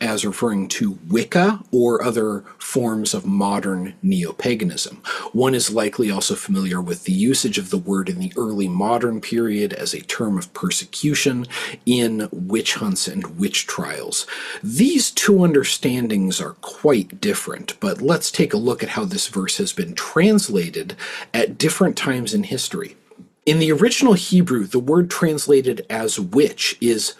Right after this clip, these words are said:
mechashefa, from the root kashaf, which might be best translated as sorcery, and which likely referred at the time of authorship to the magical practices of ancient Mesopotamian religion, which is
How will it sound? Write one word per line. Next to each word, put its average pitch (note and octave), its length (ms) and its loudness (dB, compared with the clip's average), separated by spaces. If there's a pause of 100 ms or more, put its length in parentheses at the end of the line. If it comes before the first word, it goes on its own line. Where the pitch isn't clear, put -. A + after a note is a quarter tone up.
mechashefa, - 920 -2 (180)
from A#2+ 280 2
the A#2+ 160 0
root B2+ 480 2 (280)
kashaf, - 840 0 (520)
which B2+ 400 2
might C#3+ 260 4
be B2 240 2
best G#2+ 480 0
translated G#2+ 600 -2
as F2+ 480 -4
sorcery, A2 800 2
and G#2+ 160 -2
which G2+ 220 0
likely G#2+ 280 0
referred G2 360 0
at F2+ 80 -8
the G2+ 80 -8
time F#2 360 0 (300)
of G#2+ 260 0
authorship A2+ 760 -2
to - 120 -2
the G#2+ 160 2
magical A2+ 680 0
practices G2 760 -4
of F#2 200 -8
ancient G#2 520 0 (280)
Mesopotamian G#2 1080 0
religion, A2+ 520 4
which A#2+ 200 -2
is A2+ 160 0